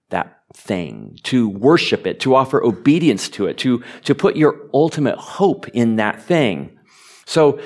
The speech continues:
the, the lesson here, don't put your ultimate hope in humans. And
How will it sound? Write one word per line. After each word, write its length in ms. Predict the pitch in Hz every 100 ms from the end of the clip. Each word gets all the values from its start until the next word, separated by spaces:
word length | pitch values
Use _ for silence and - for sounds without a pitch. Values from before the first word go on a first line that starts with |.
| - -
the, 120 | 139
the 160 | 131
lesson 320 | 143 185 - 110
here, 680 | - 254 220 78 120 - _ _
don't 200 | 101 156
put 180 | 185 -
your 100 | 139
ultimate 280 | 143 165 147
hope 200 | 113 170
in 100 | 170
humans. 640 | 185 277 - 50 - - _ _ _ _ _ - -
And 400 | - 156 147 120